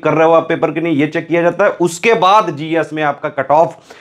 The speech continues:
से ऊपर आ रहा है कि नहीं, तभी जाके प्री में आप सिलेक्ट हो सकते हो। तो सीसेट के लिए ये समझना जरूरी है कि कितने क्वेश्चन अटेम्प्ट करें। कई सारे स्टूडेंट ने पूछा भी है ये, क्या स्ट्रेटजी होनी चाहिए जिससे सीसेट का पेपर हर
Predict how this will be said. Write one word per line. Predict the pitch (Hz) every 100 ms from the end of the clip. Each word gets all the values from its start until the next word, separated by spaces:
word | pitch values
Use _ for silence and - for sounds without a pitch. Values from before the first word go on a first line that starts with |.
| _ -
से | 151 143
ऊपर | 135 156
आ | 151 139
रहा | 160 170
है | 170
कि | 160
नहीं, | 196
तभी | 196 190 165 202
जाके | 202 196 190
प्री | 196 208 180
में |
आप | 180 175
सिलेक्ट | 156 156 135
हो | 175
सकते | 147 - 117
हो। | 85 - - - -
तो |
सीसेट | 156 - 165 160 214 -
के | 208
लिए | 175 190
ये | 202 190
समझना | 185 151 147 165
जरूरी | 160 156 165 180
है | 185
कि | 160
कितने | 165 165 190
क्वेश्चन | 185 160 165
अटेम्प्ट | 147 147 147 147
करें। | 160
कई | 156 143
सारे | 143 143
स्टूडेंट | 131 139
ने |
पूछा | 131 127 147
भी | 139
है | 131
ये, | 123 170 - - - _ 165
क्या | 180 196
स्ट्रेटजी | 165 - 156 156 175
होनी | 147 165
चाहिए | 170 175
जिससे | 156 151 175
सीसेट | 175 156 139 165 165
का | 147
पेपर | 143 - 196 208 - - - 147
हर | 196